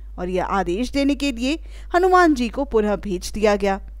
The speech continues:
हनुमान जी ने स्वर्गलोक में जयंत की पत्नी को भगवान राम का आदेश दिया, जिसके बाद उन्होंने पतंग वापस कर दी। भारत में मकर संक्रांति के पर्व पर कई जगह काइट फेस्टिवल का आयोजन भी किया जाता है।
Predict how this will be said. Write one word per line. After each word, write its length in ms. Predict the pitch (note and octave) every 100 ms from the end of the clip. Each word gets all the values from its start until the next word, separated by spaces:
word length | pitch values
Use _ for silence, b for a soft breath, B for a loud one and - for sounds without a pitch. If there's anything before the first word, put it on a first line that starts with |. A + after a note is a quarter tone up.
| b b b -
हनुमान 380 | F#4 G4 G4 F#4
जी 140 | F4
ने 140 | F4+ F#4+
स्वर्गलोक 640 | - C#4+ C#4+ C4 C#4 D4
में 180 | D#4+ D#4+
जयंत 360 | A3 G#3 C4+
की 120 | C4+ D4
पत्नी 340 | G#3 G#3 A#3+
को 160 | B3+ D#4+
भगवान 480 | B3+ F#3+ F#3+ G3 G3
राम 280 | F#3 F3+ B3+
का 140 | C4+ F4 -
आदेश 420 | A3+ F#3 F3 G3
दिया, 240 | - F#3 - - - -
जिसके 300 | - F#3 -
बाद 380 | F#3+ A#3 A3 A#3+ D4 b b
उन्होंने 600 | A3+ G#3+ G3 D4+ C#4 G#3 E4 b b
पतंग 400 | F4 E4 B3 D4+
वापस 400 | B3 F#3 - G3+
कर 180 | - F#3+
दी। 160 | F3+ F#3 - - b b b b b
भारत 400 | B3 D#4+ G4+ -
में 100 | G#4
मकर 280 | F#4 C4+ D#4
संक्रांति 640 | D#4 E4 D4+ D4 C#4+ C#4 D#4
के 140 | D4+
पर्व 280 | - C4+ C4+ -
पर 180 | C4+ C4+ -
कई 180 | G3+ A#3
जगह 340 | A3+ G#3+ A3 A3+ -
काइट 300 | G3 A3+ -
फेस्टिवल 520 | F#3+ F#3+ - A3 B3
का 200 | - A3 A3+ G3+
आयोजन 500 | F#3+ F3 A3 B3+ A#3
भी 140 | B3+
किया 260 | C#4 D#4+ E4+
जाता 340 | D#4 C4 C3+
है। 160 | F3+